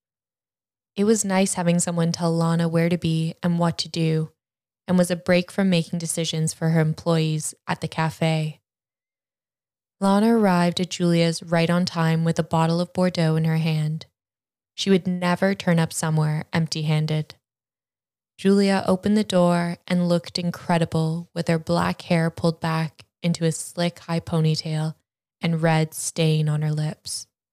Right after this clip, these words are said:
As usual, she wore all black, this time in the form of a tight bodycon dress. The women kissed each other on the cheeks,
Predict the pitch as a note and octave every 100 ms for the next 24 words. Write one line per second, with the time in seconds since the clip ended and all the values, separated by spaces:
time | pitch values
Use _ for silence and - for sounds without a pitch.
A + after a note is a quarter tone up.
0 | _ _ _ _ _ _ _ _ - F#3
1 | F3+ F#3 F#3+ F3+ F3 E3+ F3 - - F#3+
2 | F3+ F3 - F3 E3+ F3 E3 D#3+ - -
3 | _ _ _ _ - G#3 - F3+ E3 E3
4 | E3+ F3 F3+ F3 E3 - E3+ F3 F#3+ -
5 | E3+ E3 - E3 E3 - - E3 E3 D#3+
6 | E3 D#3+ D#3+ E3+ D#3 D3+ - - _ _
7 | _ _ _ _ _ _ _ _ _ _
8 | _ G3+ G3 G3+ A3+ A#3 G3+ - F3+ -
9 | E3+ E3+ E3 E3 F3 - E3 D#3 - -